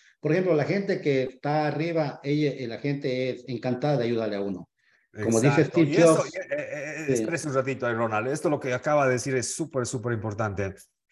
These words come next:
Speaker 2: Yo personalmente nunca he encontrado una persona que hace bienes raíces y está haciendo mucho más que mí o, o está haciendo muchos negocios,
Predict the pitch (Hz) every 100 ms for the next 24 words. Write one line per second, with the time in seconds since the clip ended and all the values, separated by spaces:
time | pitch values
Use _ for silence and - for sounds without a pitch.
0 | _ _ _ _ _ _ _ 110 190 247
1 | 226 214 190 165 165 147 123 131 127 175
2 | 226 208 180 156 143 139 127 127 117 131
3 | 123 117 110 117 107 131 120 110 113 117
4 | 123 117 110 120 117 98 104 120 113 110
5 | 98 110 101 - 113 117 120 - 123 113
6 | 113 123 139 - 123 120 123 123 - 113
7 | 107 107 117 139 - - 107 107 113 113
8 | - 131 131 127 123 117 117 - 135 131
9 | 120 120 117 117 120 131 139 139 131 113
10 | 110 120 131 135 127 120